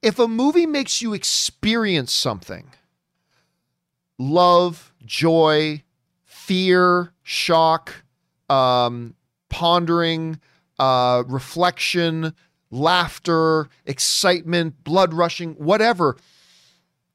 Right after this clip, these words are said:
depending on the genre of the movie, 'cause each movie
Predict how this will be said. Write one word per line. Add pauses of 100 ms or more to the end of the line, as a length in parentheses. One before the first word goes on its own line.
(360)
depending
on
the
genre
of
the
movie,
'cause
each
movie